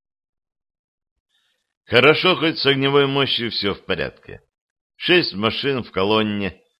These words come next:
на вид самые обычные американские грузовики G M S. Не путать со студебекерами,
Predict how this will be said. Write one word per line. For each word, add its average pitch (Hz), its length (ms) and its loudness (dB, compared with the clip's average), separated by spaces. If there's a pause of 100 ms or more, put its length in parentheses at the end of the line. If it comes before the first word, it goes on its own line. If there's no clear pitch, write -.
(120)
на 110 180 0
вид 160 260 0
самые 123 360 4
обычные 104 640 -2
американские 107 720 0
грузовики 92 800 -6 (220)
G 120 340 0
M 104 340 -2
S. - 440 -10 (640)
Не 123 220 2
путать 147 480 0
со 147 180 -2
студебекерами, 107 1300 -4